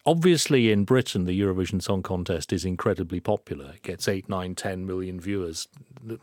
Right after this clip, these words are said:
when the final happens. But it's not taken terribly seriously. It's very popular, but it's not considered to be a serious thing. Iceland does, along with many other countries, which is why they tend to do better than the <laughs> U K,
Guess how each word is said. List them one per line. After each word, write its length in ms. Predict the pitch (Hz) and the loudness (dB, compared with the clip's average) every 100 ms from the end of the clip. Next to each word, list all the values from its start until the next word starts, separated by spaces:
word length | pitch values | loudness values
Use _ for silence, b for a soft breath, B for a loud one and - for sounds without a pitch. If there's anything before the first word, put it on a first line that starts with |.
| 113 | -10
when 160 | - 101 | -4 -2
the 60 | 87 | 0
final 320 | 117 113 90 | 2 2 0
happens. 500 | 82 - 78 76 - B B B B | -4 -10 -14 -14 -16 B B B B
But 100 | 143 | 2
it's 140 | 120 | 4
not 160 | 180 - | 2 4
taken 280 | 151 139 | 4 4
terribly 360 | 123 135 110 110 | 2 4 4 2
seriously. 480 | - 147 127 92 85 | 4 4 4 2 -4
It's 100 | - | 2
very 160 | 170 | 2
popular, 640 | 151 - 170 - 110 73 78 - | 2 2 0 0 -4 -4 -8 -2
but 100 | 113 | -2
it's 200 | 110 135 | 0 2
not 280 | 127 - B B B | 2 0 B B B
considered 500 | - 120 113 139 113 104 | 2 2 4 4 4 2
to 80 | |
be 120 | 101 101 | 0 0
a 40 | |
serious 480 | 92 113 92 87 87 | 0 -2 -2 -4 -4
thing. 280 | - 101 71 b b b | -2 -4 -4 b b b
Iceland 560 | 120 156 - 143 110 98 | 2 2 2 2 2 4
does, 400 | 131 92 80 - | 4 4 0 -2
along 240 | 123 127 113 | 2 4 4
with 100 | 101 | 2
many 200 | 113 110 | 2 4
other 140 | 208 | 2
countries, 540 | - - - - 143 - | 0 -10 -12 -12 -14 -14
which 160 | 135 104 | -12 -8
is 80 | |
why 120 | 101 87 | -6 -6
they 80 | |
tend 200 | 87 101 | -6 -8
to 60 | 95 | -8
do 80 | 92 | -8
better 260 | 107 107 | -8 -8
than 160 | 101 104 | -10 -4
the 80 | 107 | -2
<laughs> 100 | - | 2
U 120 | 160 | 2
K, 260 | - 98 | 2 -4